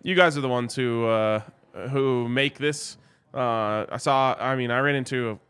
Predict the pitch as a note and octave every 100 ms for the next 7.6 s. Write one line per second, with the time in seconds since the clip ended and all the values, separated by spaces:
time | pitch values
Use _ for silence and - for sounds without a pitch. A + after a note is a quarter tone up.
0 | _ - D#3 E3+ D#3 D3+ B2+ A#2+ A#2+ A#2+
1 | A2+ B2+ A2+ A2 G#2+ B2 - C3 A#2+ A#2
2 | A2+ A#2+ A#2+ A#2+ A2+ - A#2+ A#2+ B2+ B2
3 | A2 A#2+ A2+ - - B2 B2+ A2 A#2+ A#2
4 | A2+ A2 A#2 A2 - - - - E2+ F#2
5 | F2+ F#2 G2+ G#2 C3+ D3 - - A3 G3+
6 | B2+ B2 - B2 - B2 A#2+ B2 - -
7 | - - E3+ D#3+ G#3+